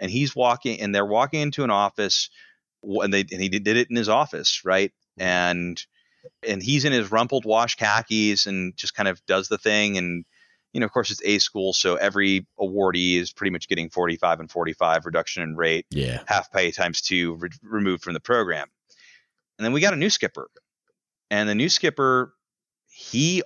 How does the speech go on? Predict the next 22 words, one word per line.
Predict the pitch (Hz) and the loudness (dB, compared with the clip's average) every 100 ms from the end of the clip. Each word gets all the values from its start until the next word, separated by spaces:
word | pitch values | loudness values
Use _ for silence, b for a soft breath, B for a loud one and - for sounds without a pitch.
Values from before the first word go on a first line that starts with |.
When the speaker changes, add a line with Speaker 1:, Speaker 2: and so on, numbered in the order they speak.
| - | 0
Speaker 1:
always | 113 147 170 | 2 4 2
conducted | - 175 147 139 - 117 | 0 -2 0 -2 -2 0
mast | 127 139 101 - | 2 4 2 -2
in | 113 | -4
the | 95 | -4
seasonal | - 104 113 | -2 -2 -2
dress | 110 139 - | 0 0 0
uniform. | 90 - 64 - _ - - _ _ _ b b b b b _ _ | -8 -10 -14 -16 _ -20 -20 _ _ _ b b b b b _ _
And | 110 104 101 98 98 95 - - | 0 4 4 4 2 -2 -8 -2
at | 101 | -2
one | 92 104 127 | 2 0 0
point, | - 120 131 113 | 0 0 0 -2
he | 104 | 0
got | 107 | 2
asked | 95 139 196 | 2 0 0
about | - 82 78 | 0 0 0
it | 78 - _ - | -2 -6 _ -4
at | 92 | -2
an | 90 | 0
all-hands | 98 120 165 226 - | 0 2 2 0 -2
call. | 82 58 - - | -6 -6 -14 -4
Speaker 2:
Yeah. | 95 80 | 0 0